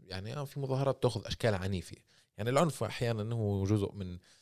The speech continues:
يعني، شكل من أشكال التعبير عن ال-، ال-، الحالات الإنسانية. يعني العنف هو جزء من إنسانيتنا كلياتنا.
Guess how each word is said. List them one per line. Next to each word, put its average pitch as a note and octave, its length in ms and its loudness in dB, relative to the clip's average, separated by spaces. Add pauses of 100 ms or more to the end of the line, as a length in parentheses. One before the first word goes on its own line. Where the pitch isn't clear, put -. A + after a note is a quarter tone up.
(120)
يعني، F#2 120 -8
شكل B2+ 260 0
من G2 120 -2
أشكال G#2 260 0
التعبير F2+ 600 -2
عن E2+ 140 -10
ال-، E2 180 -10
ال-، E2 240 -12 (220)
الحالات G2 460 -2
الإنسانية. F#2 640 -8
يعني F2 200 -16
العنف A#2+ 400 -6
هو D#3+ 60 -2
جزء E3+ 240 -4
من C3+ 140 0
إنسانيتنا B2+ 640 4
كلياتنا. G2 500 2